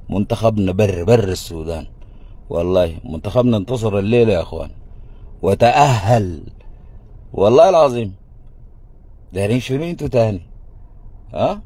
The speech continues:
<clears throat> الناس دايرة شنو تاني؟ قولوا لينا. جا المبعوث الأمريكي اللي كان بيهددنا بيرلو دنجر،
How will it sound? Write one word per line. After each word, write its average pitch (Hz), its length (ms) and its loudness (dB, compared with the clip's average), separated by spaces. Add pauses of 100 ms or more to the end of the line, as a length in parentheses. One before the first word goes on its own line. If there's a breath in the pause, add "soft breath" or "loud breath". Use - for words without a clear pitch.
(260)
<clears throat> 120 420 -4 (2250)
الناس 110 260 -2
دايرة 143 240 2
شنو 143 180 -4
تاني؟ 139 340 -2 (2500)
قولوا 104 260 2
لينا. 143 340 6 (260)
جا 107 180 2
المبعوث 202 580 2
الأمريكي 175 580 0
اللي 165 100 -2
كان 185 220 4
بيهددنا 147 640 0 (1800)
بيرلو 117 320 4
دنجر، 135 480 4